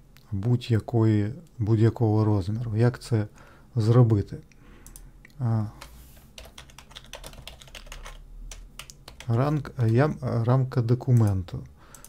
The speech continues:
Нехай те, це ж буде помаранчево. Почнемо записувати. Утворюємо виділення в розмір нашого документу, Ctrl-A. Далі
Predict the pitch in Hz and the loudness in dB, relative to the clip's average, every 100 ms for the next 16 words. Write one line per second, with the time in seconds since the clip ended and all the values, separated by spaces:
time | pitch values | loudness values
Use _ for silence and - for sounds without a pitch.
0 | - 117 110 - 113 98 - - 98 90 | -8 -2 0 2 0 0 -4 -6 -6 -6
1 | - - 101 92 92 95 98 90 - 107 | -10 -6 -6 -6 -8 -6 -6 -10 -8 -4
2 | 117 123 190 202 - 180 170 - - - | -2 0 0 0 -2 -6 -8 -14 -18 -18
3 | - - - 113 - 127 131 143 123 - | -20 -20 -2 -2 0 2 2 2 -2 -4
4 | 104 110 123 117 101 - 92 - - - | -2 0 2 0 -4 -8 -10 -12 -16 -18
5 | - - - - - - - 135 131 143 | -20 -20 -20 -20 -20 -20 -6 -2 2 6
6 | 175 160 147 151 - 117 135 147 131 135 | 6 4 2 0 0 0 2 2 6 6
7 | 131 127 120 123 127 113 101 110 123 123 | 8 8 8 6 2 -2 0 4 6 6
8 | 113 117 113 - - - - - - - | 6 6 4 -2 -20 -20 -20 -20 -20 -20
9 | - - - - 117 110 - 110 113 107 | -20 -20 -18 0 2 2 2 0 2 4
10 | 123 131 120 110 98 98 131 143 - - | 4 6 6 6 4 0 -4 -6 -10 -2
11 | 123 120 123 120 120 117 110 - - - | 0 2 2 2 2 0 -4 -12 -20 -20
12 | - - - - 110 135 127 101 101 | -20 -20 -20 -8 4 8 8 6 -2